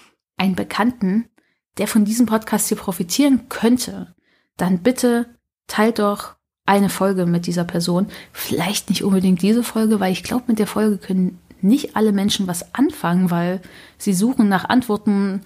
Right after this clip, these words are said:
zu Problemen, was ihren Hund betrifft oder Hundetraining betrifft, aber jetzt nicht hier so eine Folge. Dann empfiehlt uns gerne weiter und danke auch an alle HundetrainerInnen,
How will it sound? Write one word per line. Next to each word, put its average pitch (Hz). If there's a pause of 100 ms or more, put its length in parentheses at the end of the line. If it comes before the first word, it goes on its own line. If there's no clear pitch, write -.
(220)
zu -
Problemen, 214
was 202
ihren 170
Hund 247
betrifft 214
oder 185
Hundetraining 190
betrifft, 185
aber 151
jetzt 170
nicht 202
hier 196
so 175
eine 190
Folge. 175 (420)
Dann 180
empfiehlt 190
uns -
gerne 175
weiter 196
und 180
danke 175
auch 165
an 180
alle 170
HundetrainerInnen, 190